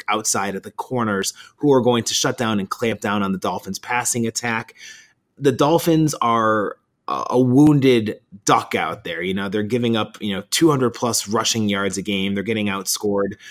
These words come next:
by a hundred and thirty-eight points a game. The only reason that I'm, I'm concerned is, honestly, it's Buffalo's offense. You know, the defense, there's no way I feel like they give up more than fifteen or seventeen points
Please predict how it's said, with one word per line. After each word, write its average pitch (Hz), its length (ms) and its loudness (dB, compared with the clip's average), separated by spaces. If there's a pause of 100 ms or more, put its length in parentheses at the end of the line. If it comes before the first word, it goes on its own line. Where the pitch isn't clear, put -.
(140)
by 107 140 0
a 104 80 2
hundred 113 280 2
and 104 120 -4
thirty-eight 104 480 2
points 104 320 -4
a 101 40 -4
game. 95 360 -2 (520)
The 110 160 -2
only 175 320 4
reason 156 400 6
that 127 100 0
I'm, 110 300 0
I'm 107 140 -4
concerned 123 680 2
is, 107 360 4
honestly, 135 480 2
it's 117 120 -2
Buffalo's 135 500 2
offense. 120 720 -4 (200)
You 127 120 -2
know, 131 100 6
the 120 100 2
defense, 160 460 -2
there's 127 240 0
no 123 200 0
way 120 280 0
I 107 140 -2
feel 117 240 0
like 107 180 0
they 104 140 2
give 107 160 2
up 107 180 -2
more 110 300 2
than 98 360 -2 (280)
fifteen 127 640 0
or 101 60 -2
seventeen 110 560 -2
points 101 540 -2